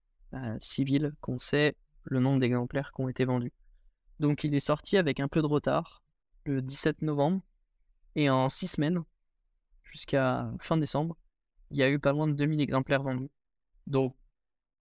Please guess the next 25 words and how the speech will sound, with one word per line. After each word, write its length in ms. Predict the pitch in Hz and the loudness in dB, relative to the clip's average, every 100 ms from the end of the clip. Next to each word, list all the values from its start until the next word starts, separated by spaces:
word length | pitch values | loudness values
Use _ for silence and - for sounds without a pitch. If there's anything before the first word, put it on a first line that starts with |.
| _ _ _ _ _ _ _ _ _ _ _ _ _ _ - | _ _ _ _ _ _ _ _ _ _ _ _ _ _ -14
ça, 280 | - - 160 | -8 2 2
c'était 340 | - 143 147 | 2 -4 -2
<laughs> 20 | 135 | -2
vraiment 600 | 139 - 190 170 175 - _ _ _ _ _ _ _ _ - | -4 -6 -4 0 -2 -4 _ _ _ _ _ _ _ _ -4
une 120 | 156 | 0
bonne 200 | 156 170 | 2 0
surprise. 560 | - 151 - 151 175 - _ _ _ _ _ _ _ _ _ - | 0 -4 0 -2 -2 -16 _ _ _ _ _ _ _ _ _ 0
Euh, 280 | 143 131 127 | 2 2 2
la 140 | 131 | 2
maison 240 | 147 156 | 2 0
d'édition 600 | 165 156 160 - 165 160 - _ _ - | -4 -4 -4 -2 -2 -2 -4 _ _ -16
s'y 240 | - - | -6 0
attendait 300 | 147 139 135 | 0 2 0
pas 100 | 165 | 2
non 120 | 170 | 2
plus. 200 | 151 - - _ _ _ _ _ _ _ _ - | 0 -4 -14 _ _ _ _ _ _ _ _ -2
Et 140 | 143 | 0
la 80 | 135 | 2
maison 240 | 147 165 | 0 0
d'édition 360 | 170 143 - 175 | -2 -2 -2 0
nous 180 | 165 139 | 2 0
a 40 | |
dit 260 | 147 180 185 _ _ _ _ _ _ _ - | 0 -4 -6 _ _ _ _ _ _ _ -20
qu'ils 160 | - | -8
sont, 800 | 147 - - 147 143 139 135 131 | -6 -4 -2 -2 0 0 0 -2